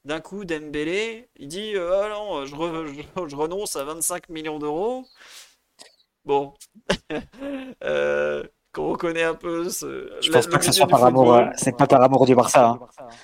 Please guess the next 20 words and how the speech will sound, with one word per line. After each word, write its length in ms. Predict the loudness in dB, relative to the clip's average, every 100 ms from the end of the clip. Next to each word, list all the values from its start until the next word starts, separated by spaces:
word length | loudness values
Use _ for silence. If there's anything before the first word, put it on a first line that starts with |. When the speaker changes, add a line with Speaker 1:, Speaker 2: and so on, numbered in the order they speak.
| -10
Speaker 2:
C'est 120 | -2
Speaker 1:
Voilà. 140 | 2 6
Speaker 2:
pas 0 |
par 160 | 6
amour 200 | 6 4
du 100 | 2
Barça, 340 | 2 4 4 4
il 40 |
y 20 |
a 20 | 2
des 160 | -2
histoires 220 | -4 -6 -8
fiscales 340 | -10 -6 0
derrière, 300 | 2 4 2
hein, 60 | -2
ça, 240 | -12 -14
ça 140 | -14 -10
paraît 220 | -6 -6
assez 200 | -6 -8
évident. 340 | -8 -6 -8